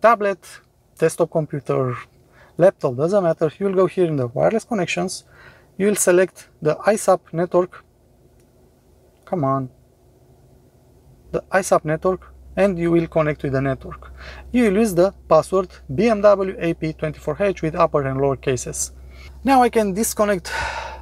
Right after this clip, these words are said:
my icom. I can disconnect from here. I need to unplug the icom from the power supply for a couple of seconds.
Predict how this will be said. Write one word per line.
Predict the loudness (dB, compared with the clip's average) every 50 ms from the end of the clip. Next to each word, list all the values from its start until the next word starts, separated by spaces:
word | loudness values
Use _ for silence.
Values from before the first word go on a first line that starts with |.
| -20 -6 -2
my | 0 0 2
icom. | 2 2 2 2 2 0 0 0 -2 -8 -16 -18 -20 -20 -20 -20 -20 -20 -20 -20 -20 -20 -20 -20 -20 -20 -20 -20 -20 -20 -20 -18 -16 -16 -16 -14 -10 -12 -12 -10 -10
I | -12
can | -6 -4 -4 -4 -4
disconnect | -6 -6 -6 -6 -6 -6 -6 -8 -16
from | -20 -20 -12 -8 -8 -8 -8
here. | -8 -8 -4 -2 0 0 0 -2 -6 -16 -20 -20 -20 -20 -20 -20 -20 -20 -12 -10 -8 -8 -8 -10 -10 -12 -14 -14 -20 -20 -20 -20 -20 -20 -20 -20 -20 -20 -20 -20 -20 -20 -8
I | -2 -2 0
need | 0 0 -2 0
to | 2 4 4 4 2 0 -6 -18 -20 -14
unplug | -2 -2 -2 -2 -2 -6 2 6 6 6 6 4 -4 -12 -18 -20 -20 -20 -20 -20 -20 -20 -20 -20 -6 -4
the | -4 -4
icom | 0 2 2 2 4 4 2 2 2 2
from | 2 2 2 2 2 -4 -6
the | -4 0 0 0
power | 2 4 4 4
supply | 4 0 -4 -4 -2 -2 -2 -2 -4
for | -6 -4 -6 -4
a | -2
couple | -2 -2 -2 -2 -4
of | -4 -2
seconds. | -4 -2 0 2 0 0 0 -4